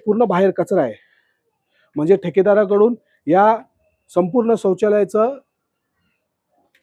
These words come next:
देखभाल दुरुस्ती केलीच जात नाही आणि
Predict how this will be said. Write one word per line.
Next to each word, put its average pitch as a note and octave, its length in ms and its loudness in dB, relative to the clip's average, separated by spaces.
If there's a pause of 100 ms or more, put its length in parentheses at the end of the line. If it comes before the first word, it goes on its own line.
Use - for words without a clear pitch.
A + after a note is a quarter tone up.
(360)
देखभाल E3 340 4
दुरुस्ती F#3+ 340 2
केलीच G3+ 320 4
जात F#3+ 240 2
नाही B2+ 140 -6 (1600)
आणि F3 260 2